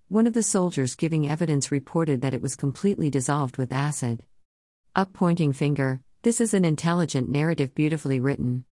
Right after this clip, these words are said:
But I should add that Mister Sarah Wiwa, like Adaka Boro and many other Niger Delta youths who would betray their new republic,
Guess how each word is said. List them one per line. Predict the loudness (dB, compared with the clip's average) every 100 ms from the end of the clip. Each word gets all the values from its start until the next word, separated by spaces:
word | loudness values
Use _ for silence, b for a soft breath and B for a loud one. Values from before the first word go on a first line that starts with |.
| _ _ _ _ _ _
But | 0 0
I | 0
should | 0
add | 0 0
that | 0 0
Mister | -2 -2 -4
Sarah | -2 0 0 0
Wiwa, | 0 0 -2 -2 -8 -10 -4
like | -2
Adaka | 0 -2 -2 -2
Boro | 0 0 2 0
and | 2 2
many | 2 2 2
other | 2 0
Niger | 2 0 -2
Delta | -2 -2 -2 -2
youths | 0 0 -2 -2
who | 0
would | 0
betray | -2 -4 -2 0
their | 0 0
new | 2 0
republic, | -2 -2 -4 -2 -4 -4